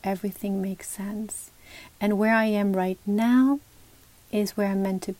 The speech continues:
be. And there is meaning right now. And right now I can extend meaning to others. I can share my story to others. I can,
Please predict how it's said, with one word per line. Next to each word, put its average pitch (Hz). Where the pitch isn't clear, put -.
be. 196
And 208
there 196
is 190
meaning 226
right 185
now. 190
And 202
right 262
now 247
I 208
can 214
extend 196
meaning 202
to -
others. 190
I 190
can 196
share 240
my 240
story 208
to -
others. 196
I 202
can, 202